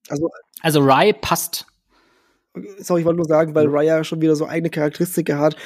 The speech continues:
Speaker 1: eine eigene Würze hat, diese eigenen Noten hat, die jetzt im Single Malt, im Scotch oder so irgendwie einfach nicht vorhanden sind teilweise, ja.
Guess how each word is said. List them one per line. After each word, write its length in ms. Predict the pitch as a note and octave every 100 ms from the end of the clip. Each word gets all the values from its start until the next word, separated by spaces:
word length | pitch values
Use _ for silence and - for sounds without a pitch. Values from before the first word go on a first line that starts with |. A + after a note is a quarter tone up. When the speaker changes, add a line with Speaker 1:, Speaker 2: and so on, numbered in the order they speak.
| - -
Speaker 1:
eine 100 | -
eigene 320 | E3 D#3 D3
Würze 340 | E3+ F3+ E3
hat, 280 | D3+ D#3 -
diese 260 | D3 D3 D#3+
eigenen 280 | E3 D#3+ D3+
Noten 300 | D#3+ E3 D#3
hat, 200 | D3+ D#3+
die 40 |
jetzt 220 | D3+ D3+ - - -
im 180 | - D3+
Single 240 | D3+ E3
Malt, 380 | D#3 D3 D#3 D#3+
im 160 | E3+ E3+
Scotch 300 | - E3 -
oder 80 | D#3
so 140 | E3+
irgendwie 180 | D#3+ D#3+
einfach 160 | D3 E3
nicht 100 | D3
vorhanden 360 | C#3 E3 D3+
sind 160 | C#3+ C#3+
teilweise, 300 | C3+ C3+ C3+
ja. 140 | C#3